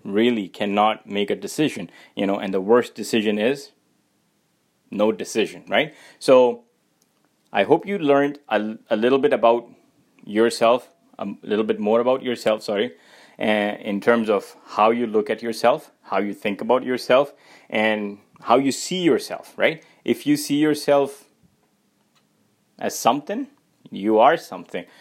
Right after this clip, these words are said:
That's all I wanted to say, and that's where I'm gonna end this. And I will see you on the next show with f-, with, um, fifteen steps to a positive, healthy self-image. I'm gonna give you breakdown of steps,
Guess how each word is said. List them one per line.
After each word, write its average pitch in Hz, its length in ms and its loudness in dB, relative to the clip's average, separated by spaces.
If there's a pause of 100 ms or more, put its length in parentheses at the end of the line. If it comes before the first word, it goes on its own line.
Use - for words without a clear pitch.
(220)
That's 101 200 0
all 139 140 4
I 147 80 6
wanted 147 320 0
to 135 80 -16
say, 117 400 -2
and 101 100 -12
that's 95 160 -4
where 123 100 4
I'm 127 140 2
gonna 123 160 -2
end 117 280 -2
this. 104 260 -2 (540)
And 90 200 -6
I 92 160 2
will 113 180 2
see 131 300 -2
you 107 320 0
on 107 120 -4
the 104 80 -2
next 110 260 0
show 107 180 0
with 98 280 -8
f-, - 300 -20 (100)
with, 104 460 -2
um, 92 420 -2 (360)
fifteen 123 340 -2
steps - 340 -6
to 104 200 -4
a 95 60 0
positive, 107 640 0 (480)
healthy 104 600 -2 (280)
self-image. - 1080 -4
I'm 107 60 -12
gonna 98 140 -4
give 98 160 -6
you 101 260 -2 (120)
breakdown 107 460 0
of 90 100 -8
steps, - 340 -2